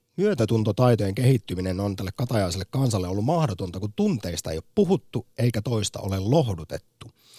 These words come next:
Moni on jäänyt vaille myötäelämisen taitoja myös siksi, ettei lapsena ole saanut turvallista kiintymyssuhdetta vanhempaan,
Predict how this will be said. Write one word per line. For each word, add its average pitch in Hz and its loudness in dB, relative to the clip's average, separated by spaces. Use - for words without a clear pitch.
Moni 147 6
on 117 4
jäänyt 117 4
vaille 123 2
myötäelämisen 104 0
taitoja 110 0
myös 110 -4
siksi, 165 -4
ettei 113 -6
lapsena 135 0
ole 85 -4
saanut - -8
turvallista 95 -2
kiintymyssuhdetta 95 -6
vanhempaan, 85 -2